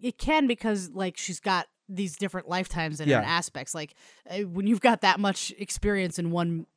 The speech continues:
Speaker 1: you know what I mean, in one
Speaker 2: If
Speaker 1: being,
Speaker 2: any, if
Speaker 1: it's
Speaker 2: anything, I felt like that was,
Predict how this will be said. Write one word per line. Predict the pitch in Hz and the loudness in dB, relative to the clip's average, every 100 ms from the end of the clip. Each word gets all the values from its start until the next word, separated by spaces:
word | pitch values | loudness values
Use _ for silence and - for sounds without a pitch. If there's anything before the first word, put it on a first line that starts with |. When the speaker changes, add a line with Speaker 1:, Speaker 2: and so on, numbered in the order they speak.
| - | -16
Speaker 1:
you | 160 196 | -4 2
know | 208 | 2
what | 190 | 2
I | |
mean, | 180 170 | -2 -4
in | 170 | -4
one | 175 | -2
Speaker 2:
If | 175 175 | 4 8
Speaker 1:
being, | |
Speaker 2:
any, | 190 160 | 8 8
if | 170 | 8
Speaker 1:
it's | 170 | 8
Speaker 2:
anything, | 196 196 175 | 8 8 6
I | 151 | 6
felt | 147 151 | 6 6
like | 135 123 | 6 4
that | 139 135 | 6 8
was, | 127 123 | 8 8